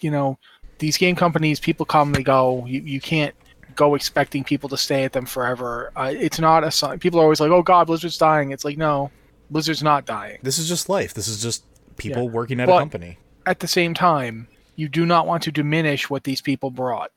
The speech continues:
Speaker 2: Mm-hmm.
Speaker 1: You, and, and in, in the case of, like, in the case of Jeff Kaplan, it is, he is much more identifiably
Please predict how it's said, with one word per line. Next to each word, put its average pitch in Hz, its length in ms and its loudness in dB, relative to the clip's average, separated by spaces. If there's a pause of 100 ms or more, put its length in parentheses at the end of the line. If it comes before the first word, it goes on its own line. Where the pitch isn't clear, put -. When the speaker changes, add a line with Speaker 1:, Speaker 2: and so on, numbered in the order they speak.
Speaker 2:
Mm-hmm. 113 200 -6
Speaker 1:
You, 120 80 -4
and, 131 420 -6
and 135 100 -6
in, 131 280 -4
in 165 180 -2
the 170 80 4
case 160 360 2
of, 139 120 -6
like, 131 220 -4 (380)
in 196 120 2
the 214 60 4
case 180 240 2
of 160 40 -4
Jeff 151 160 2
Kaplan, 139 440 -2 (340)
it 170 140 2
is, 165 320 2 (240)
he - 260 -2
is 165 140 0
much 170 340 2
more 160 480 2 (420)
identifiably 156 1300 2